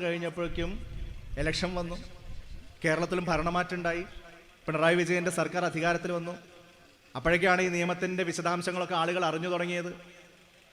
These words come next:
ഇതിൻ്റെ അടിസ്ഥാനത്തിൽ, പുതിയ നിയമത്തിൻ്റെ അടിസ്ഥാനത്തിൽ ഇത്ര പൈസ കിട്ടും ഭൂമി വിട്ടുകൊടുത്താൽ എന്നുള്ള ഒരു തോന്നലിലേക്ക് ആളുകൾ വന്നത്. അതിൻ്റെ അടിസ്ഥാനത്തിൽ നേരത്തെ ഉണ്ടായിരുന്ന എതിർപ്പുകൾ ഇല്ലായ-, ആയത്, ആളുകൾ സ്വന്തം നിലയ്ക്ക് തന്നെ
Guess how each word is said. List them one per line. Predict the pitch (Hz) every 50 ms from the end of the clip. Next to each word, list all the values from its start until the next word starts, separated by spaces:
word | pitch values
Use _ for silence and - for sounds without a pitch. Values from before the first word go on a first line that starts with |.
| - -
ഇതിൻ്റെ | 156 175 180 185 180
അടിസ്ഥാനത്തിൽ, | 175 175 175 185 180 175 175 170 180 170 -
പുതിയ | 165 160 185 196 185
നിയമത്തിൻ്റെ | 180 175 180 175 - 190 180 180
അടിസ്ഥാനത്തിൽ | 175 170 175 185 175 175 170 175 175 165
ഇത്ര | 170 180 180 170
പൈസ | 170 165 160 - 180 -
കിട്ടും | 165 - - 202 175 - - - - - - - -
ഭൂമി | 147 165 170 180 175
വിട്ടുകൊടുത്താൽ | 165 - 190 185 180 175 170 175 180 175 160 127 - - - 160
എന്നുള്ള | 160 165 175 170 175 175 170 175 175 170
ഒരു | 160 170 165 -
തോന്നലിലേക്ക് | 156 151 160 170 180 180 180 175 175 170 - 175 175 180 185 - 143 143
ആളുകൾ | 151 160 165 175 175 160
വന്നത്. | 151 151 160 175 170 185 208 220 - - - - - - - - - - - - 160
അതിൻ്റെ | 165 180 180 190 175
അടിസ്ഥാനത്തിൽ | 170 175 175 180 180 180 175 170 180 170 160
നേരത്തെ | 160 165 170 165 185 175 175
ഉണ്ടായിരുന്ന | 170 165 175 180 170 175 170 170 175 170 - 151
എതിർപ്പുകൾ | 151 165 170 175 170 190 175 175 165 160
ഇല്ലായ-, | 160 165 175 175 175 170 175 175 175 175 175
ആയത്, | 175 180 180 180 180 196 - - - - - - - - - - - 117 147
ആളുകൾ | 165 175 180 190 190 185 180 175 175 - - - - - - - - - - - - - - - -
സ്വന്തം | 151 143 147 180 220 220 226
നിലയ്ക്ക് | 226 220 175 233 220 226
തന്നെ | 214 208 202